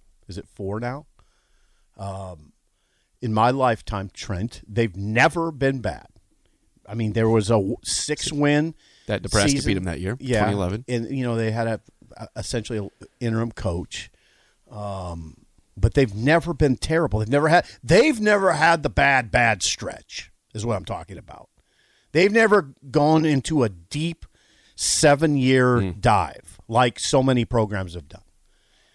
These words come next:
Speaker 1: They're always good, and they're really good right now. I know. I know the Penn State result, and I was a little s-, taken aback by it. And I know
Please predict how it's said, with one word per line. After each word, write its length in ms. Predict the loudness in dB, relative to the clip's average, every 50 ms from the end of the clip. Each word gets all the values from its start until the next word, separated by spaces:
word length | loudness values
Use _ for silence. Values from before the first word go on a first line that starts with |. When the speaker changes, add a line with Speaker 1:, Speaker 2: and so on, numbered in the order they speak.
| _ _ _ _ _ _
Speaker 1:
They're 200 | 0 0 0 0 2 _
always 520 | 4 6 6 6 6 4 2 0 0 -4
good, 320 | -2 -2 0 0 0 -2 -6 _ _ _ _ _ _ _ _ _ _ _ _
and 160 | -4 -4 -2 0
they're 160 | 2 0 0
really 400 | 0 -2 -2 0 0 0 -2 -6
good 280 | -8 -8 -10 -10 -10 -14
right 180 | -16 -16 -16 -16
now. 180 | -18 -20 -20 _ _ _ _ _ _ _ _ _ _ _ _ _ _ _ _ _ _ _ _ _ _ _ -10
I 120 | -6 -4 -2
know. 220 | -2 -2 -4 -6 -6
I 100 | -4 0
know 120 | 0 0 0
the 60 | 0
Penn 200 | -2 -2 -4 -4
State 220 | -4 -6 -6 -6
result, 260 | -6 -8 -6 -6 -6 -6
and 60 | -6
I 40 | -8
was 100 | -8 -8
a 40 | -6
little 160 | -6 -6 -6
s-, 160 | -8 -12 -18 _ _ _ _ -20 -10
taken 260 | -8 -8 -6 -6 -6
aback 340 | -4 -2 -2 -2 -2 -2 -8
by 180 | -14 -14 -14
it. 120 | -16 -20 _ _ _ _ _ _ _ _ _ _ _ _ _ _ _ _ _
And 200 | -10 -8 -6 -4
I 120 | -2 0 2
know 360 | 2 4 4 2 2 -2